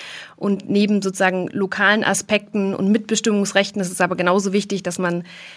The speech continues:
Akteure entlang von Lieferketten stärkt. Das sind vor allen Dingen auch Gewerkschaften, aber genauso N G Os, die im Prinzip damit Beschwerdemechanismen, wie sie zum Beispiel im Lieferkettengesetz auch vorgesehen sind, dass sozusagen Informationen über Verletzungen oder Risiken vom Beginn der Lieferkette bis nach Deutschland kommen,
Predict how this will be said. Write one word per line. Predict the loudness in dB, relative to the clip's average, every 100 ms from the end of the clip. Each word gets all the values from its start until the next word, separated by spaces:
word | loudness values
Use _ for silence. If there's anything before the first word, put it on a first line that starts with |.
| -6
Akteure | -4 0 2 2 2
entlang | 2 2 2 0
von | -2
Lieferketten | 0 0 -2 -4 -4 -2
stärkt. | 2 2 0 -4
Das | -4
sind | -4 -4
vor | -4
allen | -4
Dingen | -2
auch | -4 -4
Gewerkschaften, | 2 2 2 -2 -2 -4
aber | -6 -4
genauso | -2 -2 -2 -2 -2
N | -2
G | -2 -2
Os, | 0 0 -2 -6 -14 -20 -8
die | -4
im | -2
Prinzip | -2 -2 -2 0
damit | 2 2 0 -6 _
Beschwerdemechanismen, | 2 4 6 6 4 4 2 0 0 0
wie | 2
sie | 0
zum | 0 2
Beispiel | 2 2 -2
im | 0
Lieferkettengesetz | 0 0 -2 -2 0 2 2
auch | -2
vorgesehen | -2 0 0 0 0 0 0
sind, | 4 4 2 -2 -16 -18 -8
dass | -6 -4
sozusagen | 0 0 2
Informationen | 0 0 0 2 4 6 6
über | 4
Verletzungen | 0 2 0 2 0
oder | 2 2
Risiken | 2 0 -2 -4
vom | -2 -2
Beginn | 0 4 4
der | 4
Lieferkette | 2 0 -4 -4 -4
bis | -4
nach | -2 0
Deutschland | 2 2 2 0 -2
kommen, | 0 0 -2